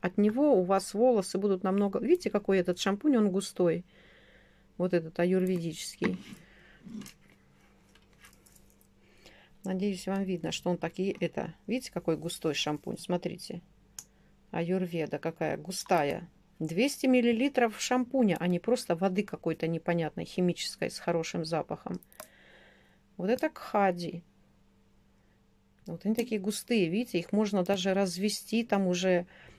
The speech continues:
разными отварами. И в итоге у вас в два раза больше объёма получится.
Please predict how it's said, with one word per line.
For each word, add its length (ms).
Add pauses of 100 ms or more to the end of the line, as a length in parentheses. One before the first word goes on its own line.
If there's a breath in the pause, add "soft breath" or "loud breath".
(140 loud breath)
разными 520
отварами. 960 (300)
И 60
в 60
итоге 340
у 20
вас 400
в 340
два 220
раза 240
больше 380
объёма 400
получится. 800